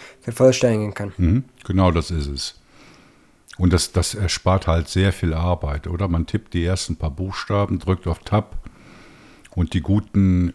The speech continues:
Speaker 2: Shells, äh, wie sagt man das auf Deutsch, ver-,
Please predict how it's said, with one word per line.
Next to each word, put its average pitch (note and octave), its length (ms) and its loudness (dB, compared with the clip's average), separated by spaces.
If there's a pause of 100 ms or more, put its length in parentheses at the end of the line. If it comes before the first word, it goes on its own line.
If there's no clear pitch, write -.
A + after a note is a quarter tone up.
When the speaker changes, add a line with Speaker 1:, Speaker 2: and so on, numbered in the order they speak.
Speaker 2:
Shells, - 840 -2
äh, E2 440 -2 (560)
wie D#2 140 -4
sagt F#2 240 2
man F2+ 80 0
das D#2+ 140 0
auf F2 140 2
Deutsch, F2 460 -4 (440)
ver-, - 220 0